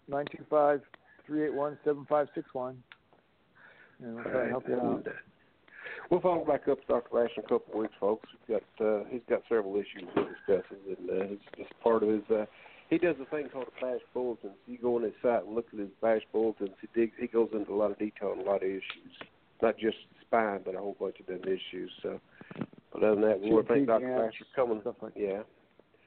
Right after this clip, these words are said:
Speaker 2: D D Qs. <laughs>
Speaker 1: Yeah,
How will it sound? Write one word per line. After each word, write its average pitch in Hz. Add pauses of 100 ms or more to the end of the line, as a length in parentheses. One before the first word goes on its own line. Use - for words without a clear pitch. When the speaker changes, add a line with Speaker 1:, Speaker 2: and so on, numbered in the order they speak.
(520)
Speaker 2:
D 147
D - (120)
Qs. 277 (380)
<laughs> - (1040)
Speaker 1:
Yeah, 147